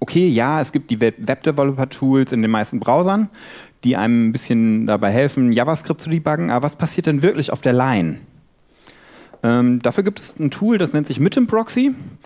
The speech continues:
Da habe ich aber gerade ein Problem, dass ich den in der Version, die ich gerade per Pip gezogen habe, nicht zum Fliegen kriege.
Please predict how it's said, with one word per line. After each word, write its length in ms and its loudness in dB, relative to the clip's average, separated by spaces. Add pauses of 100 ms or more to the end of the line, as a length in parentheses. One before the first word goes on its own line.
(540)
Da 100 0
habe 160 0
ich 60 2
aber 180 0
gerade 240 -4
ein 40 -4
Problem, 460 -2
dass 160 -4
ich 200 -10
den 380 0
in 180 0
der 220 2
Version, 360 0
die 80 0
ich 100 -4
gerade 200 -4
per 100 -2
Pip 220 -8
gezogen 340 -4
habe, 100 -4
nicht 160 -8
zum 100 -2
Fliegen 300 -2
kriege. 400 -8